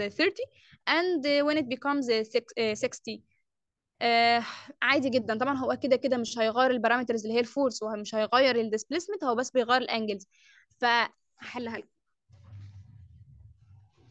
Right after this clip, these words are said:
يعني دلوقتي هكتب دبليو وان over دبليو تو equal to ايه يا ميس؟ اف وان دي وان cosine، آه، سيتا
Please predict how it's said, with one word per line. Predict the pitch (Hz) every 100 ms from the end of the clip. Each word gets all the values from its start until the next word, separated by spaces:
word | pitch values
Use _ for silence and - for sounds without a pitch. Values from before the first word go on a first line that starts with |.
| _ 226
يعني | 240
دلوقتي | 233 247
هكتب | 233 214
دبليو | 202 240 - 233 226
وان | 320 554 _ _ _ -
over | 269 247
دبليو | 220 254 247 254 240
تو | 240 202 - _ - _ _ -
equal | 262 - 240
to | -
ايه | -
يا | 269
ميس؟ | 254 269 - - _ _ _ _ -
اف | 254 - - _ _ _ _ _ _ _ _ _ _ _ _ _ _ _ _
وان | 220 240 233 208 196 185
دي | 226 226 208 196
وان | 190 220 220 208 196 -
cosine، | 196 190 220 262 403 539 _ _ _ - _ _ _ _ _ _ _ _ _ _ _
آه، | 214 208 202 196 196
سيتا | 208 254 269 359